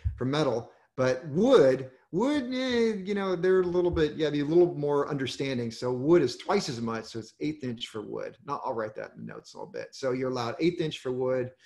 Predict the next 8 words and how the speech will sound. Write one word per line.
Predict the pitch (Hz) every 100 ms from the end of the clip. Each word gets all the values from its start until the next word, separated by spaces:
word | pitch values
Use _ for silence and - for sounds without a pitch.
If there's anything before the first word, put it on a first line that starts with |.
| - _ _ 123
and |
a | 117
sixteenth | - 170 - - 151 -
inch | 135 131 -
for | 120
metal | 117 117 127 113
props. | 107 113 - - - - _ _ _ _
Now, | 147 151 139